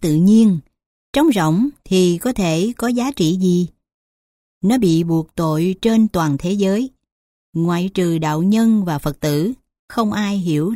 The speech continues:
trống rỗng là gì. Nó bị kết tội. Ở phương Tây bạn nói, "Tâm trí trống rỗng là sào huyệt của quỷ dữ." Còn có sự buộc tội nào kinh khủng hơn thế nữa không?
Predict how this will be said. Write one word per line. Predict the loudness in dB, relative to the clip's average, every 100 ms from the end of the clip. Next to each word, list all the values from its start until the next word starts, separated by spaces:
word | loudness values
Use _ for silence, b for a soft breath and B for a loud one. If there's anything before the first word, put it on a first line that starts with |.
| -2
trống | 0 0
rỗng | 0 -2 -2
là | -2 -4
gì. | -2 0 -2 -6 _ _ _
Nó | -6 -4 -4 -4
bị | -4 -4
kết | -4 -2
tội. | -2 -2 -4 -8 _ _ _ _ _ _ _ _ -4
Ở | -2
phương | 0 0 0
Tây | -2 -2 -2
bạn | -2 -2 0
nói, | -2 -2 -2 -4 _ _ _ _ _ _ _ -2
"Tâm | 2 2
trí | 2 0 -2
trống | -2 -2 -2
rỗng | -2 -2 -2 -4 -6
là | -8 -6 -6
sào | -6 -6 -6
huyệt | -6 -6 -6 -10 -8
của | -6
quỷ | -4 -2
dữ." | 0 0 -2 -6 _ _ _ _ _ _ _ _ _
Còn | -2 0 0 -2
có | -4 -4
sự | -4
buộc | -4 -6
tội | -4 -4 -2 -2
nào | -2 -4 -6 -4
kinh | 2 2
khủng | 2 -2 -2
hơn | -2 -2 0 0
thế | 0 2
nữa | 2 2
không? | -4 -2 -2